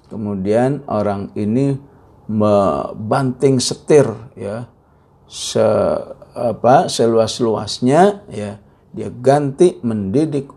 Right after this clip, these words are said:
umat mencintai Al-Quran. Ya. Insya Allah, katanya, didikan Al-Quran inilah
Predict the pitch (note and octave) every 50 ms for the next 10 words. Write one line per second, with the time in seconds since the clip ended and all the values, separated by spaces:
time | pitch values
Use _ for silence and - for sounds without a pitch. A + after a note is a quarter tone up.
0 | _ C3+ C3+ C3 A#2+ A#2 B2 C#3 D3+ D#3 D3 - - _ _ _ _ _ _ _
1 | C3+ C3+ B2+ A#2 - - C3+ B2 G#2 G2+ G2+ G2+ B2+ A#2+ A#2+ A2 G2+ - - -
2 | C3 A#2 A2 - _ - - - - - - C#3 - - - - B2+ - - -
3 | - - _ _ _ _ _ - - - - - _ _ _ _ - _ - -
4 | - - - - C#3 B2+ A#2+ A2 - - C3+ - - - - B2+ B2 A#2 B2 B2
5 | A#2+ - A2+ A2+ - - - A#2 A2+ A2 G#2+ A2 - _ _ _ _ _ - A#2+
6 | A2 G#2 B2 D3 D3 - D#3+ D3+ C#3+ C#3 - - D3+ C3+ A#2 A2+ - - C#3+ B2+
7 | - - - D3 B2+ B2 B2 - C3+ B2 C3+ D#3 F3 E3+ C#3+ B2 - -